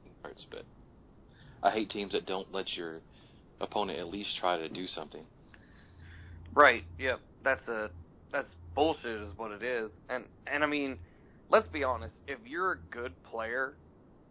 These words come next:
Speaker 2: why are you going to put, like, a one in ten chance of auto-winning the game on yourself whenever you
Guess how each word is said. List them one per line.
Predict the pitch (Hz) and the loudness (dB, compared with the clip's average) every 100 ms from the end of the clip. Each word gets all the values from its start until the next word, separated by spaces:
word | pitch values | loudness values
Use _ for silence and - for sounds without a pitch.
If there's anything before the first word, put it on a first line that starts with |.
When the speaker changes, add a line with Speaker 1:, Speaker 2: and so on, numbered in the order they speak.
| - 107 | -14 0
Speaker 2:
why | 120 143 170 | 6 6 6
are | 165 | 2
you | 143 139 | -2 -6
going | 127 131 131 123 113 | -2 0 0 -2 -8
to | 123 120 117 113 110 107 - - - - - - - - - - - - | -8 -6 -6 -6 -8 -12 -16 -20 -20 -20 -20 -20 -20 -20 -20 -20 -20 -16
put, | - 156 139 | 2 4 6
like, | 143 131 | 6 4
a | |
one | 117 117 123 127 | -2 -2 -4 -4
in | 120 | -8
ten | 104 123 117 107 - | -8 -6 -6 -8 -6
chance | 110 104 - | -6 -8 -8
of | 104 95 - - | -8 -8 -12 -6
auto-winning | 113 117 117 104 107 107 107 98 | 2 4 4 0 -4 -6 -8 -10
the | |
game | 101 107 107 | -8 -6 -4
on | 104 98 | -4 -6
yourself | 104 - 101 98 - - - - - - | -8 2 4 4 -2 -20 -20 -20 -20 -2
whenever | - 127 123 120 | 4 8 8 6
you | 113 120 117 113 | -4 -10 -10 -12